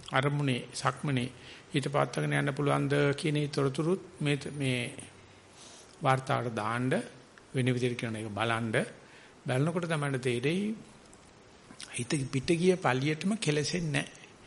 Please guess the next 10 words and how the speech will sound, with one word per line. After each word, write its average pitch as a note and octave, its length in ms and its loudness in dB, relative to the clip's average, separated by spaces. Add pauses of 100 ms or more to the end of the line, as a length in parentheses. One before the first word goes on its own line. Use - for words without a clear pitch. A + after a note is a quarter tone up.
(380)
ආපහු B2 340 -2
කරදරයක් D3 520 0
නැතුව D#3+ 240 -2
අරමුණට C#3+ 360 0
ගන්න B2+ 280 0
පුළුවන් F#3 320 0
නම් A#2 180 -2 (540)
හිත C#3+ 220 0
පිට D3 180 0
යෑමෙන් C#3 480 2